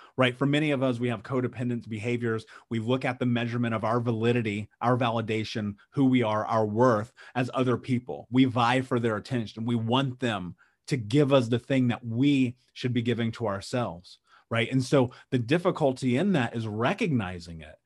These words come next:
and saying, Actually, I need to build myself first. And by proxy, allow those other things to continue to raise you up, not to be the catalyst for how you feel about yourself. And I think that as you step further into this journey,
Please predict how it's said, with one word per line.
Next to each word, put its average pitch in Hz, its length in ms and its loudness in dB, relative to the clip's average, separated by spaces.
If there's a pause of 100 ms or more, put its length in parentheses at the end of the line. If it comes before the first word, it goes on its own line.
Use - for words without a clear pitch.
(200)
and 123 140 -2
saying, 131 420 0
Actually, 117 640 -2 (280)
I 139 80 -2
need 180 160 2
to 151 60 4
build 127 300 2
myself 135 600 -4
first. - 580 -12 (220)
And 131 120 0
by 120 140 2
proxy, 123 840 -4 (220)
allow 139 760 2
those 143 200 6
other 165 260 2
things 131 320 0
to 135 80 -6
continue 135 640 0
to 131 160 -6
raise 113 320 -2
you 107 180 -2
up, - 280 -4 (220)
not 131 300 0
to 170 80 -2
be 151 140 2
the 120 120 0
catalyst 135 560 -4
for 113 120 -8
how 120 180 -6
you 110 140 -2
feel 131 260 -2
about 101 240 -4
yourself. - 560 -12 (360)
And 135 100 2
I 131 80 4
think 160 240 -2
that 160 120 4
as 135 160 2
you 131 80 2
step 123 280 -4
further 135 320 2
into 127 120 2
this 110 240 -4
journey, 117 580 -4